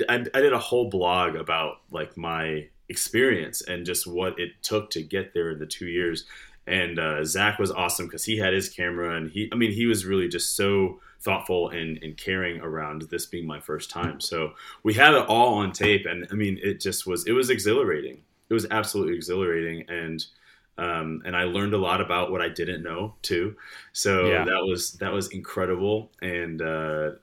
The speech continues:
Speaker 1: tracking was a huge, interesting experience that I, I wanna learn to be better at. Um, Zach, fantastic. I mean, <laughs> he,
Speaker 2: Comes
Speaker 1: if I
Speaker 2: with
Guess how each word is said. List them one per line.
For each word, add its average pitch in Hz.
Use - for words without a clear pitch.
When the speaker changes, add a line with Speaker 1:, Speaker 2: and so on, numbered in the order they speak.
Speaker 1:
tracking 101
was 90
a 82
huge, 104
interesting 98
experience 113
that 98
I, 92
I -
wanna 104
learn 95
to -
be 95
better 85
at. 110
Um, 85
Zach, 101
fantastic. 90
I 73
mean, 95
<laughs> -
he, 180
Speaker 2:
Comes 151
Speaker 1:
if 127
I 175
Speaker 2:
with 196